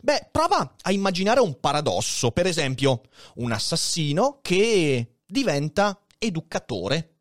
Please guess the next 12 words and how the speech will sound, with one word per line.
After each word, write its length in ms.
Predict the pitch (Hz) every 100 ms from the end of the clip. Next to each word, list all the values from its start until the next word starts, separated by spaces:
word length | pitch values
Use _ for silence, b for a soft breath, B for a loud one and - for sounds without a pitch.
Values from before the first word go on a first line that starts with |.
| _
dell'infanzia, 960 | 135 110 117 - 87 101 - 127 120 117 B B
oppure 560 | 143 139 - 180 233 294
un 180 | 196 160
premio 340 | 202 185 226
Nobel 520 | 262 151 165 269 269 -
che 240 | - 135
mente-, 800 | 120 123 214 165 120 - 104 104
mentre 340 | 135 208 196 143
viene 180 | 170
insignito 580 | 139 135 - 143 190 -
del 180 | 110 180
premio 520 | 165 117 120 208 277